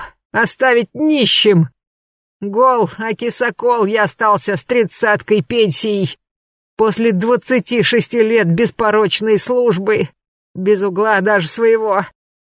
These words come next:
Я Майку просил сначала по-хорошему. Давай поделим нашу квартиру и дачу,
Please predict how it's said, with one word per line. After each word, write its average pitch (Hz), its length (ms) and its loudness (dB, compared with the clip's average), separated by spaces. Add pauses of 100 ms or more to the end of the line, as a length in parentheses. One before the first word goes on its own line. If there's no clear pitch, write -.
Я 202 260 2
Майку 185 480 2 (140)
просил 208 360 2
сначала 214 460 0
по-хорошему. 214 800 0 (520)
Давай 180 440 0
поделим 190 540 2
нашу 190 240 0
квартиру 214 580 2
и 226 40 4
дачу, 214 400 0